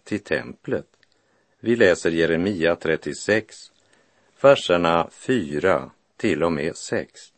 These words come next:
Då kallade Jeremia till sig Baruk, Nerias son,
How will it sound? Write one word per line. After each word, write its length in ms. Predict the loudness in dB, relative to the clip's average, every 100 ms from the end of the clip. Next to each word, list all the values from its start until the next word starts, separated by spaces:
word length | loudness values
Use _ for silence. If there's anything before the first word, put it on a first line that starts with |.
| _ _ _ _ _ _ _ _
Då 160 | 0 2
kallade 720 | 4 4 6 4 4 4 2
Jeremia 840 | 0 2 4 4 2 0 0 0 0
till 380 | -2 -4 -2 -4
sig 300 | -2 0 0
Baruk, 840 | 0 2 4 4 2 -2 -6 -6
Nerias 640 | -2 0 0 0 -2 -2
son, 560 | -6 -4 -2 -2 -4 -10